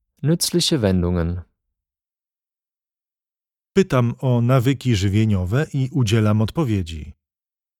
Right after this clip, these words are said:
Speaker 1: Isst du gern Obst? Es geht. Wie oft isst du Fleisch?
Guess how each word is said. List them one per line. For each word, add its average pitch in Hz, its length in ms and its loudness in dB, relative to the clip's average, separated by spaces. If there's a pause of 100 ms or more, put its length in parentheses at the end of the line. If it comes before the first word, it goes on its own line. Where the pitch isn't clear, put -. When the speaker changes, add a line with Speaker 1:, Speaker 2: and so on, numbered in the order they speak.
(720)
Speaker 1:
Isst - 220 -4
du 143 80 -4
gern 92 320 0
Obst? - 520 -4 (2000)
Es - 220 -2
geht. 92 380 0 (2000)
Wie 135 200 -6
oft - 300 -2
isst - 360 -4
du 123 80 -2
Fleisch? 113 560 -2